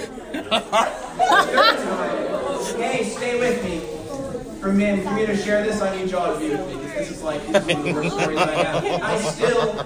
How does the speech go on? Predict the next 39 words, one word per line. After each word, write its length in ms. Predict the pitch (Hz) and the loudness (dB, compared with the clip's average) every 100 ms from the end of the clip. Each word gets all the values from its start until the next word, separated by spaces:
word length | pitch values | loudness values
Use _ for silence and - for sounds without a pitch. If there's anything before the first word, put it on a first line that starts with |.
| - | -4
I 260 | - 226 | -2 -2
still, 360 | - - 233 240 240 - - | -2 -2 -2 -2 -4 -8 -6
this 120 | 202 | -4
is 180 | 202 185 | -4 -6
a 40 | |
true 120 | 202 208 | -6 -6
thing, 280 | 214 208 208 - - | -6 -8 -10 -12 -4
Watershed 500 | - - 233 - 220 | 0 0 0 -2 -2
doesn't 240 | 202 202 | -2 -2
make 160 | 202 202 | -4 -2
me 100 | 196 | -2
ride 340 | 185 180 156 | 0 -2 -2
buses 400 | 156 - 214 220 | -2 -2 -4 -6
'cause 140 | 208 | -6
I 120 | 180 165 | -6 -6
get 120 | 151 | -6
so 180 | 180 185 | -8 -6
much 200 | 185 185 | -6 -6
anxiety 540 | 160 147 156 160 156 | -6 -4 -4 -2 -4
riding 280 | 151 147 143 | -4 -4 -4
buses 340 | 147 147 - 156 | -2 -2 0 -2
to 100 | 147 | -2
our 120 | 139 | -2
retreats. 340 | 135 151 147 - | -2 -4 -4 -2
I 100 | 156 | -2
drive 320 | 185 175 - | 0 -2 -2
the 80 | 151 | -4
vans 560 | 143 143 123 - - - - - | -6 -6 -10 -14 -16 -18 -18 -12
because 240 | 165 156 | -8 -6
it 60 | - | -6
scares 320 | - 151 143 | -6 -6 -6
me 40 | 143 | -6
so 120 | 135 | -8
bad 180 | 123 127 | -8 -8
to 40 | |
get 140 | 131 - | -8 -10
on 100 | 123 | -10
it. 80 | - - - - - | -10 -10 -12 -14 -8
Anyway, 300 | 196 151 - | -6 -4 -6